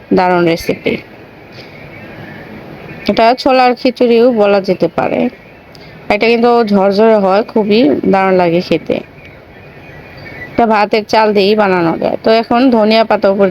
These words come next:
দিয়ে দিয়ে দিলাম। তো এখন ঢাকনা দিয়ে ঢেকে দেব। ভা-, দারুণ একটা স্মেল আসছে। তো কিছুক্ষণ ঢাকনা দিয়ে ঢেকে রান্না করার পরে দেখুন কমপ্লিট হয়ে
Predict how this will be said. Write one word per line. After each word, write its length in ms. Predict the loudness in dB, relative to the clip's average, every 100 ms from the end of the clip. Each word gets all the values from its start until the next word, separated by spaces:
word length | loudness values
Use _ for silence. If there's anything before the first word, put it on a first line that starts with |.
| 2
দিয়ে 140 | 0 2
দিয়ে 140 | 0 2
দিলাম। 240 | 0 2 0 -4 -20 -20 -20 -20 -16 -16 -16 -20 -20 -20 -20 -20 -20 -20 -20 -20 -20 -20 -20 -20 -4 2
তো 100 | 4 4 2 0 -6 -20 -20 -8 -4 -4
এখন 280 | -2 2 4 4 2
ঢাকনা 300 | 0 0 0 0
দিয়ে 140 | 0 2 0
ঢেকে 240 | 0 -2 -2
দেব। 140 | -4 -6 -8 -16 -20 -20 -20 -20 -20 -20 -20 -20 -20 -20 -20 -20 -8 -2
ভা-, 180 | 0 2 2
দারুণ 260 | 2 2 0
একটা 160 | 0 -2 -2
স্মেল 320 | 0 0 2 0 -2
আসছে। 320 | -4 -4 0 0 -4 -10 -20 -20 -20 -20 -20 -20 -20 -2
তো 60 | 0 0
কিছুক্ষণ 420 | 0 0 2 2 4 2
ঢাকনা 280 | 0 0 0 2
দিয়ে 120 | 2 0
ঢেকে 320 | 0 0 0 0 -2 -6 -2 0
রান্না 240 | 0 0 2
করার 200 | 2 2
পরে 160 | 2 2 2
দেখুন 220 | 0 -2 0
কমপ্লিট 340 | 0 0 -2 2
হয়ে 120 | 0